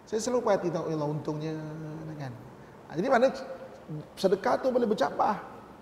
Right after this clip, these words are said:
Oh, itu belum lagi kita buat benda yang besar-besar dan kekal, wakaf ke dan sebagainya.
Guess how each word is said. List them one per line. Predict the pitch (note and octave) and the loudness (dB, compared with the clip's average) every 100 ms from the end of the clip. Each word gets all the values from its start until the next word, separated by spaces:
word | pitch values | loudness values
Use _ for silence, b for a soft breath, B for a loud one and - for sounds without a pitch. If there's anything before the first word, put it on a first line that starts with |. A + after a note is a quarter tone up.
| - B B - - | -20 B B -10 0
Oh, | |
itu | E3 B3 | 2 4
belum | G3+ F#3+ | 6 6
lagi | F3 E3 D#3+ | 6 4 2
kita | D#3+ F3 D#3+ | 2 2 4
buat | D#3 D3+ | 4 2
benda | D#3+ D#3 | 0 0
yang | |
besar-besar | D3+ D3 D3+ - - | 0 0 0 0 0
dan | D#3+ | 0
kekal, | E3 - A3+ G3+ D3+ | -4 2 6 6 6
wakaf | D3+ - - D3+ - | 4 4 4 4 2
ke | D#3+ D#3 D#3+ D#3 D#3 | 0 0 2 0 -2
dan | D#3 | -2
sebagainya. | C#3 D3+ D3 D3+ D#3 | -2 -2 -2 -4 -6